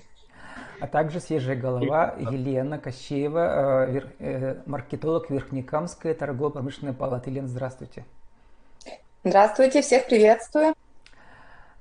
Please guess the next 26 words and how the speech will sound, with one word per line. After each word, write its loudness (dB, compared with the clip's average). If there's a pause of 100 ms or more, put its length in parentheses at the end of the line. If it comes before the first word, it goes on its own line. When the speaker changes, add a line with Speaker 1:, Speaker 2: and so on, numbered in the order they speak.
Speaker 1:
А, -2
Елена -2
задаст -2
свои -6
вопросы, -4
что -12
если -8
они -4 (100)
интересно. -4 (240)
М, -6 (260)
тема -2
сегодня -6
заинтересовала, -6
она, -6
Елена -6
сразу -4
появилась. -6
Спасибо -10
вам, -6
Елена. -6 (380)
Сергей, -2
здравствуйте 0
еще -6
раз. -2 (1120)
Speaker 2:
Добрый 0
день. 0